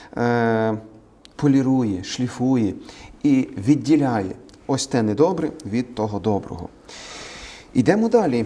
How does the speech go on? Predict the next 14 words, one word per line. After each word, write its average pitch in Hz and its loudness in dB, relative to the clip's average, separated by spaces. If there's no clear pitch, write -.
е, 117 0
тому 139 0
що 139 -4
урок 156 0
ми 131 4
сьогодні 127 -2
говоримо 120 0
про 107 -2
чужинців, 143 -2
про 120 2
їхнє 139 2
життя, 127 2
про 107 -6
їхні 123 0